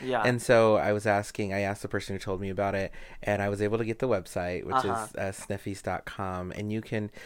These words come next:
Speaker 2: join with a profile, or you can join completely anonymous, which is nice. You don't have to
Speaker 1: Huh.
Speaker 2: create a profile, and it shows you more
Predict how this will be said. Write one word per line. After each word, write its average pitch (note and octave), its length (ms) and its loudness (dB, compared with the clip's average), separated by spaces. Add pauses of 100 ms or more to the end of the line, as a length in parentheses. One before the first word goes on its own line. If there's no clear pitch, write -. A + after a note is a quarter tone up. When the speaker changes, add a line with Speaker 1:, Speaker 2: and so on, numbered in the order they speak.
(220)
Speaker 2:
join A2 300 2
with B2 180 4
a C3+ 60 4
profile, G2 560 0
or G2+ 180 0
you A2 120 -2
can G2+ 180 -8
join F#2+ 180 -6
completely F#2+ 680 -4
anonymous, F2 640 -6
which F#2+ 120 -8
is F#2+ 120 -10
nice. E2+ 440 -8
You G2+ 60 -4
don't G2 120 -4
have C#3+ 160 2
to A2+ 40 -2
Speaker 1:
Huh. G#2 60 -8
Speaker 2:
create F#2+ 220 -4
a F#2+ 40 -8
profile, F2+ 540 -4 (360)
and A#2+ 320 4
it B2+ 180 2
shows B2+ 360 4
you B2 140 0
more G#2+ 400 0